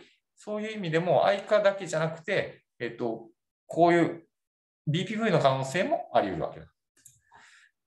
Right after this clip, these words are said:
というわけで、ヒンツに全てを委ねるには、ちょっとやや荷が重い。一番大事な所見かもしれんが、荷が重い。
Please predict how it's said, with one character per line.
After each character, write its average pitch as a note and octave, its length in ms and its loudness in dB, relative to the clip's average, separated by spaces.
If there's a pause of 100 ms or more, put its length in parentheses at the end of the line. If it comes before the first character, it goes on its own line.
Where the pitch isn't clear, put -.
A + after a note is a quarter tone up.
(220)
と A3+ 60 -10
い - 20 -6
う A3+ 40 2
わ A3+ 80 2
け F3+ 100 0
で、 F2+ 380 -2
ヒ D#4 200 -10
ン D#4 80 -8
ツ C#3+ 160 -8
に A#2+ 140 -4
全 G#3 300 -2
て D#3 60 4
を B2 40 6
委 G#2 180 4
ね C#3 320 4
る C3+ 140 2
に G2 160 -2
は、 E2+ 240 2
ち - 100 -8
ょ D#3+ 60 -2
っ - 100 -14
と G#2+ 80 -6
や G#2+ 140 2
や - 320 -2 (1120)
荷 G#2+ 120 -10
が F#2+ 120 4
重 E2 180 -4
い。 - 20 -16 (800)
一 D3+ 240 -10
番 A3 200 4
大 G#3+ 160 2
事 G#3+ 80 0
な G#3+ 120 2
所 G#3+ 100 -6
見 G#3 180 -10
か G#3 80 0
も G3+ 100 -4
し E3 120 -12
れ D#3 100 -2
ん D3+ 60 -4
が、 D#3 180 2
荷 F#2+ 280 -12
が E2+ 80 -6
重 D#2 80 -10
い。 - 40 -20